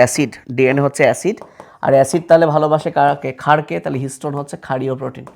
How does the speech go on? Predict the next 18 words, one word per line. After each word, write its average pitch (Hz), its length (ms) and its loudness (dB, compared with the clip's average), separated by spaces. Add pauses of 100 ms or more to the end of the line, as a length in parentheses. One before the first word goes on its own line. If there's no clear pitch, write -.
(540)
হিস্টোন 135 340 -10
হচ্ছে - 260 -10
ক্ষারীয় 127 320 -4
প্রোটিন। 120 260 -14 (2500)
পনির 202 360 4
তৈরিতে 196 360 0
ব্যবহৃত 165 340 0 (140)
এনজাইম 143 340 -2
কোনটি? 123 260 -4 (140)
পনির 196 300 4 (300)
নামের 165 280 4
মধ্যেই 143 360 0
আছে - 180 -2 (1200)
রনি, 156 560 4 (440)
এই 127 120 -4
রনি 143 240 0 (100)
থেকে 165 160 -2 (140)
রেনিন 139 320 0